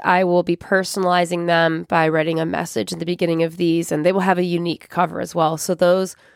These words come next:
pre-orders are very special, but more exciting is that the memoir is actually coming out, and it will be available to the public in February.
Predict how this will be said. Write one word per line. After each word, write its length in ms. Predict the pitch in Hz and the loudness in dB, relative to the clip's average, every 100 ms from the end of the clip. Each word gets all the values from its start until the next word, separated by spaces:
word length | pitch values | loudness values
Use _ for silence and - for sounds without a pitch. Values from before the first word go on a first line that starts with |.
| _ - | _ -8
pre-orders 800 | 254 247 226 226 226 220 214 - | -2 0 2 2 2 2 0 -2
are 220 | - 185 | -4 -2
very 200 | 180 208 | -2 -4
special, 540 | - 180 180 202 226 - _ _ | -2 -4 -4 -4 -6 -8 _ _
but 360 | 175 175 170 - _ _ _ - | 0 2 0 -4 _ _ _ -6
more 300 | 208 262 294 | 0 2 2
exciting 640 | 285 - 240 240 233 220 | 0 2 2 2 0 0
is 140 | 208 | -4
that 360 | 202 196 196 - | -2 -2 -2 -6
the 120 | 185 | -6
memoir 640 | 185 196 220 220 214 208 208 | -2 -2 0 2 4 4 2
is 200 | 196 196 | -2 -2
actually 380 | 185 - 226 | -4 -4 -8
coming 340 | 214 226 233 233 | -4 -2 0 2
out, 400 | 196 190 196 - _ _ _ | 2 4 2 -2 _ _ _
and 120 | 180 185 | -8 -6
it 80 | |
will 160 | 190 196 | -4 -4
be 140 | 214 | -2
available 440 | 214 196 190 190 190 | -2 0 0 0 -4
to 140 | - | -6
the 80 | 202 | -4
public 340 | 190 175 185 | -2 -2 -4
in 80 | 175 | -6
February. 760 | 175 226 233 226 226 226 226 | 0 0 2 2 4 4 2